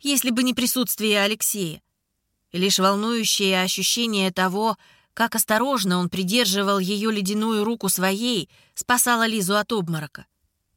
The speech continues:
Она полностью сосредоточилась на его голосе, глубоком и слегка монотонном. Он звучал совсем как у гипнотизёра. Возможно, Эскиз понимал её состояние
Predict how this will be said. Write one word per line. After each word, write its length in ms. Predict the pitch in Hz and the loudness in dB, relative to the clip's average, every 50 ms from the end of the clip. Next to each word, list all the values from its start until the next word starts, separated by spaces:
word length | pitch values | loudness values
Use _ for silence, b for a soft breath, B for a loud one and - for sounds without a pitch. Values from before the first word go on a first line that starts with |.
| _ _ _ _ | _ _ _ _
Она 180 | - 180 214 226 | -6 -2 -2 -2
полностью 540 | - 320 349 359 339 302 277 - - 277 254 | 0 0 0 0 0 0 -2 -2 -2 -2 -2
сосредоточилась 1080 | 247 269 240 - 240 247 226 247 240 - 277 285 262 - 254 254 247 247 240 - - - _ _ _ _ _ _ | 0 0 -2 -2 -2 -2 0 -2 -2 -2 -2 -2 -2 0 2 2 2 2 2 0 -4 -6 _ _ _ _ _ _
на 200 | 226 226 233 240 | -4 -2 0 0
его 200 | 233 220 240 240 | 0 0 0 -2
голосе, 600 | 220 226 247 240 196 165 160 - - - - - _ _ _ _ _ _ - | -2 -2 -2 -2 -2 -2 -2 -4 -4 -4 -6 -8 _ _ _ _ _ _ -8
глубоком 720 | 180 185 214 226 196 214 285 294 - - 196 180 185 - b b b b b b b | -4 0 0 0 2 2 0 0 0 0 -2 -2 -2 -4 b b b b b b b
и 60 | b | b
слегка 380 | - - 233 240 - - 269 269 | -2 0 0 0 2 2 2 2
монотонном. 800 | 254 262 262 277 269 - 285 269 226 180 165 156 156 147 - - _ _ _ _ _ _ _ _ _ _ _ _ _ _ - | 4 2 2 0 -2 -2 -2 -2 -2 0 -2 -4 -6 -8 -12 -14 _ _ _ _ _ _ _ _ _ _ _ _ _ _ -4
Он 180 | 180 185 190 185 | -2 0 0 0
звучал 540 | 170 175 185 185 - - 208 214 214 214 196 | 0 0 0 0 0 2 4 4 4 4 2
совсем 560 | - 202 202 180 - - - 262 285 262 240 | 0 0 -2 -2 -2 -2 -2 -2 -2 0 0
как 220 | - 254 - - | 0 0 0 -2
у 40 | 233 | -4
гипнотизёра. 920 | 220 233 - - 262 254 - 269 269 262 262 285 294 254 180 160 143 - _ _ _ _ _ _ - | -4 -4 -4 -4 -4 -2 0 0 0 0 0 -2 0 0 0 -2 -4 -8 _ _ _ _ _ _ -4
Возможно, 720 | 180 202 202 180 196 226 254 269 247 214 226 226 233 233 | 0 0 2 2 2 2 2 2 2 2 2 2 2 2
Эскиз 280 | 226 - - 226 - | 0 0 0 -2 -2
понимал 400 | - 226 220 226 226 240 247 240 | 0 0 0 2 4 4 4 6
её 160 | 233 220 208 196 | 4 2 2 0
состояние 800 | - 202 190 - 214 208 214 233 240 233 214 180 147 139 - | 0 0 0 0 0 0 0 0 0 0 -2 -4 -6 -8 -10